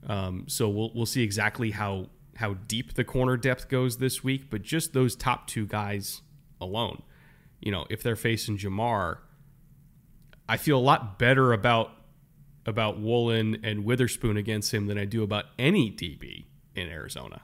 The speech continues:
last week. So it's a different matchup schematically and in terms of just pure talent on talent.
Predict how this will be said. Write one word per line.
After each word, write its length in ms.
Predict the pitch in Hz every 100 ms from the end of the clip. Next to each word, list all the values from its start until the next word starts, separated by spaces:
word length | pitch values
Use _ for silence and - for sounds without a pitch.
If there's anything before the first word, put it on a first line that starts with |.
| -
last 280 | - - -
week. 260 | - - -
So 380 | - 120 90 76 - - - - - - - - - -
it's 180 | 135 139
a 80 | 123
different 580 | 120 143 156 139 -
matchup 600 | 117 107 107 117 147 143 - - - - -
schematically 960 | - - 113 104 104 139 156 165 160
and 240 | 95 120 147
in 100 | 151
terms 340 | 151 151 143
of 100 | 139
just 240 | 127 143 -
pure 200 | 139 139
talent 400 | 131 120 139 110
on 180 | 131
talent. 420 | 127 123 139 147